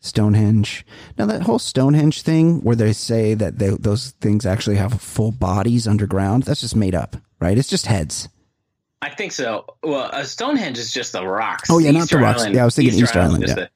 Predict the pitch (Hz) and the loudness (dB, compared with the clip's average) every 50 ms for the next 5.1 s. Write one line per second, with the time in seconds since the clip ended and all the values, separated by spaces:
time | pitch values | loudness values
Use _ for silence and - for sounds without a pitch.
0 | - - - 104 - - 175 - - _ _ _ _ _ _ _ _ _ - 170 | -12 -6 -6 -4 -4 -4 -4 -6 -8 _ _ _ _ _ _ _ _ _ -6 -6
1 | 220 226 - 240 233 202 180 180 170 - 190 180 147 104 101 117 131 170 147 131 | -6 -4 -4 -4 -4 -2 -4 -4 -4 -4 -4 -4 -2 -4 -4 -6 -4 -4 -4 -4
2 | 135 - 135 135 123 120 117 104 98 104 113 117 120 110 98 98 - 120 110 107 | -4 -4 -4 -4 -2 -2 -2 -2 -2 -2 -2 -2 -2 -2 -4 -4 -4 -4 -4 -4
3 | 98 78 73 - - - - - _ _ _ _ _ _ _ _ - 131 139 160 | -4 -6 -6 -8 -8 -8 -8 -12 _ _ _ _ _ _ _ _ -8 -6 -4 -2
4 | 156 131 110 98 95 90 113 110 113 123 131 131 127 123 110 104 101 87 - - | -2 -2 -2 -4 -2 -2 0 0 2 2 2 2 0 -2 -2 -2 -2 -2 -4 -6
5 | - | -8